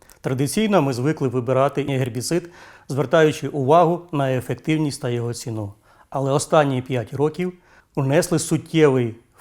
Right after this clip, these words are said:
фактор, який впливає на вибір того чи іншого гербіциду, а саме нестабільна погода в умовах внесення гербіциду. Все це призводить до того, що ті препарати, які ми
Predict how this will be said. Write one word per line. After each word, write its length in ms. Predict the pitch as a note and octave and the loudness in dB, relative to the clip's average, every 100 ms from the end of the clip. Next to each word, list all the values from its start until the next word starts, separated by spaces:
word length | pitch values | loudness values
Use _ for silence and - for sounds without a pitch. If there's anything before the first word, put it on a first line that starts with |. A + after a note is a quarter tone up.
| - | 0
фактор, 440 | D3+ D#3+ - F3 E3+ - | 4 4 2 -4 -6 -12
який 420 | - A#2+ C3 C3 D3 | -10 -4 -4 -2 -4
впливає 600 | D3 B2+ A#2 C#3 D#3+ E3 | -2 -2 0 2 0 -2
на 120 | D3 | -6
вибір 340 | B2 D3 C#3+ C3 | -4 -2 -2 -2
того 200 | C3 C3 | -4 -4
чи 140 | C3 | -4
іншого 340 | B2 B2+ C3+ A2 | -6 -6 -6 -8
гербіциду, 560 | A2+ A2 - A2 G#2 - _ - | -8 -10 -10 -12 -14 -18 _ -8
а 120 | C#3+ | -4
саме 440 | C3 - E3 F#3+ G3 - | -2 4 4 4 0 -2
нестабільна 600 | D3 - C#3 B2 D3 B2+ | -4 -2 -4 -2 -2 -2
погода 540 | C3 B2 C3 B2+ C3 - - _ | -4 -2 -2 -2 -6 -10 -20 _
в 120 | C3 | -6
умовах 680 | D#3 D#3+ C#3+ D#3+ D#3+ B2+ - - - | -2 0 4 6 6 4 0 -8 -4
внесення 560 | C3 C#3+ D3+ E3+ D3+ - | 0 2 2 0 -2 -4
гербіциду. 680 | D3+ C3+ B2+ C3 C3+ A#2 A2 - _ _ | -4 -2 -2 -4 -4 -6 -8 -14 _ _
Все 220 | - G#3 | 2 4
це 120 | F#3+ | 4
призводить 520 | F3 D#3+ C#3 D#3+ C#3 | 2 0 2 2 0
до 100 | B2 | -2
того, 320 | B2+ F3 F#3+ F#3+ _ | -2 0 0 -4 _
що 240 | - D#3 | -2 0
ті 180 | B2+ D#3+ | 0 -2
препарати, 520 | - C#3 C#3+ C#3 B2 | -2 0 2 2 2
які 320 | B2 B2+ C#3+ | -4 -4 -4
ми 180 | C3 B2+ | -2 -4